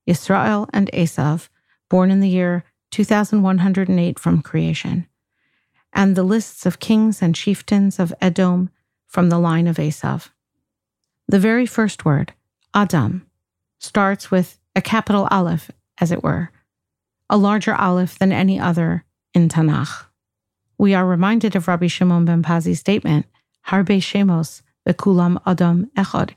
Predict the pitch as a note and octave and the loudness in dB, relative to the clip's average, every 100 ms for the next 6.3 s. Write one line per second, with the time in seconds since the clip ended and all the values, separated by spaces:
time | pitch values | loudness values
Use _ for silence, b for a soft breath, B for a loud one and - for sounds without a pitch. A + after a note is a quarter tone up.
0 | _ D#3+ D3+ E3+ - _ _ _ _ _ | _ 0 0 -2 -10 _ _ _ _ _
1 | - - G3 F#3+ F#3 F3+ G#3+ F3+ D#3+ - | -4 2 4 4 2 2 2 2 0 -6
2 | - E3+ E3+ E3+ E3+ E3+ F3 F3 F#3 G#3+ | -2 2 4 2 0 0 0 0 0 0
3 | A#3 D4+ F#3+ F3 D3+ - - _ _ _ | -2 -2 -2 0 -4 -6 -12 _ _ _
4 | _ _ E3 E3+ F3 D#3 C#3+ G3+ - _ | _ _ 0 2 2 0 -2 -4 -12 _
5 | _ _ _ _ _ _ _ - G3+ G3+ | _ _ _ _ _ _ _ 0 2 2
6 | B3+ D#3 | -2 -4